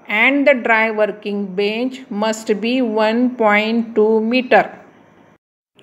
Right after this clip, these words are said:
म्हणजे working bench व safe light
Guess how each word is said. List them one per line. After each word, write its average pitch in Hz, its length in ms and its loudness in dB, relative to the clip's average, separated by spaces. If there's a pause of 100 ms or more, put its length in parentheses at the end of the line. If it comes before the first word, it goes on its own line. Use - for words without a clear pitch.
म्हणजे 233 640 4 (720)
working 226 600 0
bench 233 460 0 (140)
व 233 120 -2 (680)
safe 269 380 2
light 220 240 2